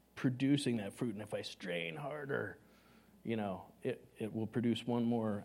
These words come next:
ounce of fruit in my life. Um, but it's really focusing on, on God and Jesus, and, and, you know, whether that's spending time in the Word, spending time in prayer. Uh, you know, Romans talks about renewing our minds,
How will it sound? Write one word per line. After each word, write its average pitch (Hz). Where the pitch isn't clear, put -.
ounce 113
of 98
fruit 107
in 101
my 95
life. 90
Um, 92
but 117
it's 107
really 151
focusing 110
on, 101
on 101
God 104
and 101
Jesus, 101
and, 95
and, 90
you 107
know, 92
whether 107
that's 107
spending 117
time 120
in 113
the 107
Word, 139
spending 113
time 123
in 104
prayer. 127
Uh, 98
you 104
know, 95
Romans 107
talks 104
about 104
renewing 123
our 110
minds, 101